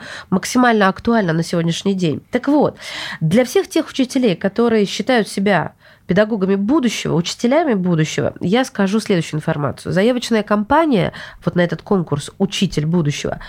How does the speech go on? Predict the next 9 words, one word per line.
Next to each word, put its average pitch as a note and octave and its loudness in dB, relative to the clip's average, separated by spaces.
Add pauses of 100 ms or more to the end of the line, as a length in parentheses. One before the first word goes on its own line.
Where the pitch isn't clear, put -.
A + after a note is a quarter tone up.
(380)
продлится G3+ 2
до E3 2
тридцать B3+ -2
первого G#3+ 0
декабря G3 0
две E3+ -8
тысячи - -6
девятнадцатого F3+ -2
года. E3 0